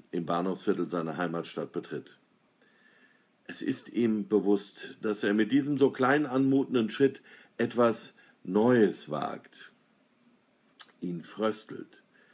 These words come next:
Und das liegt nicht nur an den winterlichen Temperaturen. So schreiend bunt der Eingang ist, so gedämpft rot ist das Licht hinter der Fassade. Von irgendwoher dudelt ein Radio leise quäkend Weihnachtslieder.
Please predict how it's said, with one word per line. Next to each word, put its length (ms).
Und 140
das 160
liegt 240
nicht 260
nur 300
an 140
den 160
winterlichen 640
Temperaturen. 800
So 160
schreiend 520
bunt 380
der 160
Eingang 400
ist, 200
so 120
gedämpft 680
rot 460
ist 340
das 180
Licht 320
hinter 380
der 200
Fassade. 680
Von 160
irgendwoher 640
dudelt 400
ein 160
Radio 420
leise 400
quäkend 580
Weihnachtslieder. 960